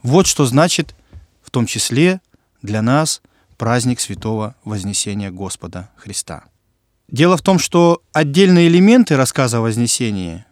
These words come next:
в Деяниях святых апостолов также указывают на связь со следующим за ним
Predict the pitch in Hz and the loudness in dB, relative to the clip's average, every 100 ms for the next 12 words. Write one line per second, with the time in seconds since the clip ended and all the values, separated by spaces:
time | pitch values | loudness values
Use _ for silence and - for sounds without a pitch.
0 | _ _ 101 101 131 110 - 113 117 123 | _ _ -10 0 0 0 -4 -8 -8 -8
1 | - 101 - 95 87 - 170 185 196 180 | -8 -10 -10 -12 -14 -4 0 0 2 0
2 | 196 196 170 170 160 147 - _ _ _ | 2 2 2 2 2 0 -6 _ _ _
3 | - 131 143 151 185 220 - - - _ | -2 0 2 2 4 2 0 -8 -20 _
4 | _ _ _ _ - - 143 160 190 170 | _ _ _ _ -10 -2 0 4 4 4
5 | - 143 117 123 139 190 196 | 2 2 2 4 4 4 2